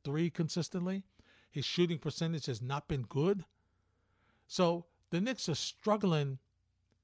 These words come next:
from an offensive standpoint as well as a defensive standpoint. Now, listen, we understand that they have, they're better,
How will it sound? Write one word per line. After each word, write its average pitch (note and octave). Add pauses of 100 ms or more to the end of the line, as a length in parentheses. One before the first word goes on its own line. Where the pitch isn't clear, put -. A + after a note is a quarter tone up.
(340)
from D#3+
an C3+
offensive D#3
standpoint C3+ (100)
as C3
well E3
as B2+
a A#2+
defensive A2+
standpoint. - (600)
Now, D#3
listen, E3 (100)
we F#3+
understand E3 (100)
that B2
they D#3+ (240)
have, C#3+ (800)
they're D3+ (380)
better, A3+